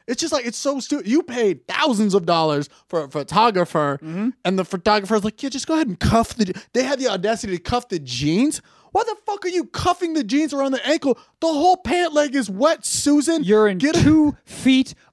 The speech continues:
Speaker 2: of water, Brendan.
Speaker 1: I just, I
Speaker 2: Two
Speaker 1: don't,
Speaker 2: feet of
Speaker 1: I
Speaker 2: water.
Speaker 1: don't get, but there, it's either always at a beach or in the middle of just, like, a random ass farm.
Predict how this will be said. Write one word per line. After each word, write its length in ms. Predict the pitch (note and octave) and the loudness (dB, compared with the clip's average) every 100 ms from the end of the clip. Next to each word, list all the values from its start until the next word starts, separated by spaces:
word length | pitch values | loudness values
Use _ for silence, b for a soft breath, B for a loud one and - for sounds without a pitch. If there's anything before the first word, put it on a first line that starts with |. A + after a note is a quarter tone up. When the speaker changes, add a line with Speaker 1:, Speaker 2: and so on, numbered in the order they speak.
| - | 0
Speaker 2:
of 160 | F3+ | 0
water, 560 | D3 C3+ A#3 A#3 A3 G#3 | 0 2 4 4 4 2
Brendan. 540 | D3+ G3+ F#3+ F#3+ F3 _ | 2 0 2 0 -2 _
Speaker 1:
I 100 | E3 G3+ | -4 -4
just, 160 | A3 - | -4 2
I 40 | F3 | 6
Speaker 2:
Two 40 | |
Speaker 1:
don't, 100 | G3 | 6
Speaker 2:
feet 140 | G#4+ | 4
of 60 | G4 | 4
Speaker 1:
I 20 | |
Speaker 2:
water. 240 | F4+ G#4+ A3 | 6 6 4
Speaker 1:
don't 200 | G3+ D#3+ | 0 -4
get, 200 | G3+ - B | -6 -6 B
but 260 | - G#3 D#3+ | 0 0 2
there, 180 | G#3 G3+ - | 0 0 -2
it's 160 | F#3 - | -2 -2
either 220 | G3+ F3 | 0 0
always 300 | E3+ A#3+ G3+ | 2 2 2
at 100 | F#3+ | 0
a 80 | D3 | -2
beach 360 | C3 C#4 C#4 - | -2 -2 -2 -4
or 160 | F#3 F3+ | -2 0
in 80 | E3+ | -2
the 60 | |
middle 360 | D3 F3+ G3 F#3+ | 0 2 4 2
of 320 | D#3 D#3+ C#3+ C#3 | 2 2 2 -2
just, 160 | E3 | -4
like, 80 | D#3 | -2
a 80 | B2+ | -4
random 340 | A#2+ E3 E3+ D#3+ | -4 -4 -4 -6
ass 260 | D3 C#3 | -6 -8
farm. 440 | - B2 A2+ G2 | -6 -6 -6 -10